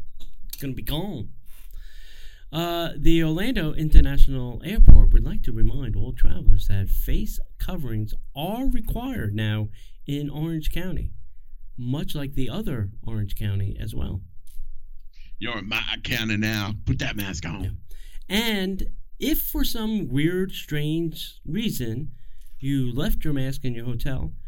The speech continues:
Speaker 1: there are places to buy one in the airport.
Speaker 2: And they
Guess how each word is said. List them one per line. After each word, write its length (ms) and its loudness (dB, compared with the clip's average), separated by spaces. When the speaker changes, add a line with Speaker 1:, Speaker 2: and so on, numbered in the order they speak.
Speaker 1:
there 260 -6
are 200 -4
places 440 10
to 120 -4
buy 200 -4
one 380 -6
in 220 -6
the 180 -2
airport. 400 10
Speaker 2:
And 140 -12
they 60 -8